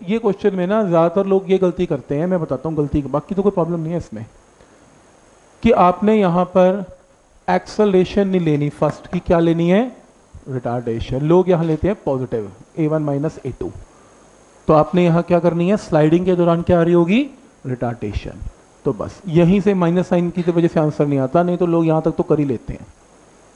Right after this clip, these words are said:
अब आंसर एकदम बुक वाला मैच करेगा। इसका आंसर आ रहा है, बुक के अंदर देखना पड़ेगा, कुछ बड़ा सा आंसर है,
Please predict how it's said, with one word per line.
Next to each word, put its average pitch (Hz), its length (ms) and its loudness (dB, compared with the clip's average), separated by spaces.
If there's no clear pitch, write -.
अब 190 80 4
आंसर 180 300 0
एकदम 165 220 -4
बुक 156 180 -4
वाला 147 120 2
मैच 135 240 -4
करेगा। 80 340 -8
इसका 170 200 0
आंसर 160 320 0
आ 156 120 2
रहा 151 120 2
है, 165 300 -2
बुक 160 100 -8
के - 80 2
अंदर 170 160 2
देखना 160 240 0
पड़ेगा, 120 340 -4
कुछ 143 140 -6
बड़ा 139 140 2
सा 143 140 -2
आंसर 127 300 -4
है, 123 120 -10